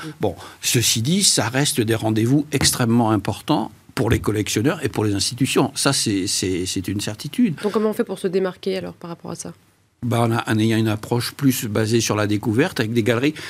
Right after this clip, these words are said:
Speaker 2: Moi, si,
Speaker 1: Jeune.
Speaker 2: si, je vais prendre, euh, je, je vais pas citer de nom, euh, mais,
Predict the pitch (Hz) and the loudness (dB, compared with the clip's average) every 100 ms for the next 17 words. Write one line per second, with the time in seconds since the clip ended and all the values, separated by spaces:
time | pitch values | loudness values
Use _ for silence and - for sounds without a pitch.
0 | - - - 156 208 233 262 - 151 123 | -16 -8 0 2 4 2 4 2 4 4
1 | 143 - 135 107 110 - 110 - 113 110 | 2 4 2 2 -2 -4 -6 -6 -6 -4
2 | 98 - 98 107 120 120 - 104 90 90 | -2 -2 -2 -2 2 0 -2 -8 -10 -10
3 | 98 98 98 87 - 117 113 107 101 98 | -8 -6 -6 -10 -10 0 2 4 2 -2